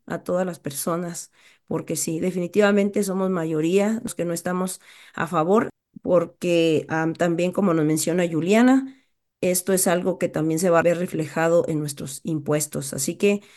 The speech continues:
pues, Juliana, muchas gracias por, em, toda esta información que nos trajiste. Gracias por siempre estar alertándonos de estas enmiendas que son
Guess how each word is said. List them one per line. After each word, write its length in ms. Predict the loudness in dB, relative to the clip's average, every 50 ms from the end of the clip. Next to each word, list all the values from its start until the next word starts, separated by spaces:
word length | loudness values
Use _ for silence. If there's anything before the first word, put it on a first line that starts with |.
| -20 -20 -20 _ -2
pues, 360 | 0 2 2 2 0 -4 -6 -6
Juliana, 540 | -6 -4 -2 -2 2 2 4 4 4 4 4
muchas 240 | 2 0 -2 -2 -2
gracias 640 | 0 0 0 0 0 -2 -2 -2 -4 -6 -8 _ _ _ _ -6
por, 360 | -2 -2 0 0 -2 -4 -8 -10
em, 480 | -8 -6 -4 -2 -2 -2 -4 -4 -6 -8 -6
toda 200 | -2 0 0 0
esta 140 | 0 -4
información 760 | -8 -6 -6 -4 -4 -4 -4 -4 -4 -4 -4 -4 -4 -6 -8 _ _ _ _ _ _ _ -10
que 100 | -8 -8
nos 160 | -6 -8 -8
trajiste. 720 | -8 -10 -8 -4 0 2 2 2 2 0 -4 -4 -6 -6 _ _ _ _ _ _ _ _ _ _ _ _ _ _ _ _ _ _ _
Gracias 420 | -4 -2 0 0 0 0 -2 -4 -4
por 220 | -2 -2 -2 0
siempre 400 | 0 0 0 0 2 2 4 4
estar 240 | 2 2 2 2 4
alertándonos 880 | 4 4 4 2 0 0 0 2 4 4 4 2 2 2 0 -2 -2
de 100 | -2 -2
estas 420 | -4 -2 -2 -2 -2 0 -2 -4 -8 -12 -20 -20 -20 -20 _ -4
enmiendas 840 | 0 0 2 2 4 4 6 6 6 6 6 4 4 2 0 -2
que 100 | -6 -6
son 320 | -4 -2 0 0 0 -2